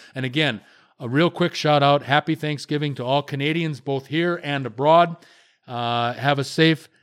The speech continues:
and great Thanksgiving long weekend. Having said all that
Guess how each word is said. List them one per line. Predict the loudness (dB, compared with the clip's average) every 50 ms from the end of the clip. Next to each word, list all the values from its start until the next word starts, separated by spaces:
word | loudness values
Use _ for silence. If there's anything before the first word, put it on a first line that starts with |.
| _ _ -6
and | -6 -4 -4 0
great | 4 4 6 6 4 2 -2 -12 -20 _ _ _ _ _ _
Thanksgiving | -4 -4 -4 -4 -4 -4 -6 -4 -4 -4 -6
long | -6 -6 -6 -6 -6
weekend. | -8 -8 -10 -12 -16 -20 -20 -20 _ _ _ _ _ _ _
Having | -16 -12 -12 -12 -12
said | -8 -4 -2 -2 0
all | 0 0 0 0
that | -2 -4 -6 -8